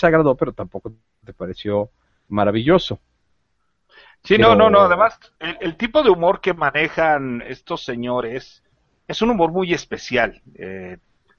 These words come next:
Speaker 2: sí tienes que tener como muy, eh, pues, con mucha base, ¿no? Le, pasaba, por ejemplo, con los Blue Brothers, ¿no? Que es el,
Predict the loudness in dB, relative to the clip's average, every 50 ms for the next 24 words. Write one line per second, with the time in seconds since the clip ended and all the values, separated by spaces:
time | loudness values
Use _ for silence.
0 | _ _ _ _ _ _ -4 -2 0 2 2 2 2 2 2 0 2 2 4 2
1 | 4 4 2 4 4 6 6 6 6 4 2 0 -2 -2 0 0 0 2 2 2
2 | 2 2 2 2 2 0 0 -2 -4 -6 -8 -10 -12 -14 -16 -16 -16 -18 -20 -20
3 | _ _ _ _ _ _ _ _ _ _ _ _ _ _ _ _ _ _ _ _
4 | _ _ _ -18 -10 -6 -4 -2 0 0 -2 0 0 0 2 4 4 2 2 0
5 | -2 -2 0 0 0 0 -2 -4 -8 -4 -2 -2 0 2 2 2 2 2 0 -2
6 | -4 -4 -4 -6 -4 -2 -2 -2 -2 -4 -6 -6 -6 -6 -2 0 2 2 2 0
7 | -2 -6 -8 -8 -8 -8 -6 -6 -8 -8 -8 -8 -6 -4 -2 -2 -2 -4 -8 -14